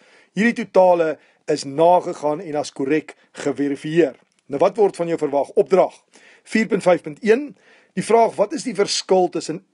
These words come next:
inset B T W en uitset B T W? Nou, dit het ons al 'n paar keer gehad. Dit sal jy altyd in jou eksamen ook kry. Jy moet mooi verduidelik dat inset B T W word aan die verskaffers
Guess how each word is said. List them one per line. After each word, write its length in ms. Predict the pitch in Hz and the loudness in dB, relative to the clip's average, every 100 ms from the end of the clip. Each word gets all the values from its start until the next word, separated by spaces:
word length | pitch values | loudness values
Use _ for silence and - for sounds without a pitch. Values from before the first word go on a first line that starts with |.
| _ | _
inset 720 | 233 233 220 - - 202 175 113 | 0 0 -4 -2 2 2 2 -4
B 40 | 160 | -4
T 240 | 165 160 131 | -2 -4 -4
W 300 | 147 147 139 _ _ | -2 -2 -4 _ _
en 200 | - 139 - | -10 -10 -2
uitset 460 | 240 196 - 202 131 | -2 0 -4 -6 -4
B 60 | 170 | -4
T 80 | 160 160 | -4 -6
W? 260 | 143 151 139 - _ - | -4 -4 -6 -10 _ -8
Nou, 120 | 135 | -2
dit 140 | 185 | 0
het 120 | 208 | 0
ons 120 | 196 156 | -2 -2
al 100 | 165 | -4
'n 120 | - | 0
paar 300 | 214 226 196 | 2 2 0
keer 220 | 196 185 | -2 -4
gehad. 440 | 151 156 160 151 - 120 | -2 0 0 -4 -12 -4
Dit 180 | 165 - | -4 -2
sal 140 | 180 | -4
jy 100 | 175 | -2
altyd 300 | 214 196 175 | -2 -2 -2
in 60 | 160 | -4
jou 120 | 156 | -6
eksamen 520 | 143 - 208 196 196 | -4 -2 0 0 0
ook 160 | 180 - | -6 -4
kry. 360 | 165 156 147 - _ _ | -2 0 -2 -8 _ _
Jy 120 | 139 | -6
moet 180 | 143 131 | -6 -2
mooi 220 | 165 208 | 2 2
verduidelik 500 | 196 160 160 160 139 | 0 -2 0 0 -2
dat 220 | 143 139 _ - | -6 -6 _ 0
inset 1080 | 247 247 233 - - - - 202 196 135 | 0 0 -2 -2 0 0 2 0 -2 -10
B 60 | 123 175 180 | -4 0 -2
T 120 | 180 170 143 | -2 -4 -4
W 280 | 165 156 - _ _ _ _ 107 | -2 -4 -4 _ _ _ _ -4
word 360 | 131 175 185 - | 0 2 0 -4
aan 280 | - 175 175 | -2 0 -2
die 140 | 165 147 | -6 -6
verskaffers 1160 | 156 - - - - 220 202 220 190 - - | -6 -4 -4 -4 0 0 0 -4 -4 -4 -8